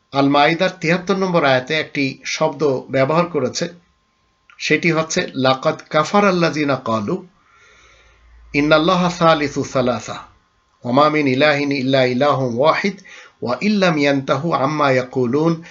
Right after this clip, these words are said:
লা ইয়ামাসান্নাল্লাযিনা কাফারু মিনহুম আযাবুন আলীম।" অবশ্যই খ্রিস্টানদের এক, এক অংশ কুফরির পরিচয় দিচ্ছে। তারা কি বলে? তারা বলে, "আল্লাহ তো তিনজনের মধ্যে তৃতীয় জন", অথচ ইলা বলতে একজন ছাড়া আর তো কেউ হতেই পারে না।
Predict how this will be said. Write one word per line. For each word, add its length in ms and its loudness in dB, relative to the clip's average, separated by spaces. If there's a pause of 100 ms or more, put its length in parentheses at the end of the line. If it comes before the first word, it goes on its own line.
(180)
লা 160 -2
ইয়ামাসান্নাল্লাযিনা 1120 0
কাফারু 460 -2
মিনহুম 320 -2
আযাবুন 540 0
আলীম।" 400 -8 (580)
অবশ্যই 460 2
খ্রিস্টানদের 680 0
এক, 180 -4
এক 260 -2
অংশ 240 -2 (160)
কুফরির 460 -2
পরিচয় 420 0
দিচ্ছে। 400 -4 (580)
তারা 220 4
কি 180 -2
বলে? 340 0 (120)
তারা 240 4
বলে, 240 2
"আল্লাহ 280 2
তো 120 -4
তিনজনের 540 0
মধ্যে 260 -2
তৃতীয় 480 -4
জন", 220 -10 (920)
অথচ 320 0
ইলা 300 2
বলতে 300 -4
একজন 380 -2
ছাড়া 280 0
আর 40 0
তো 180 -6
কেউ 280 -4
হতেই 220 -4
পারে 260 -8
না। 120 -18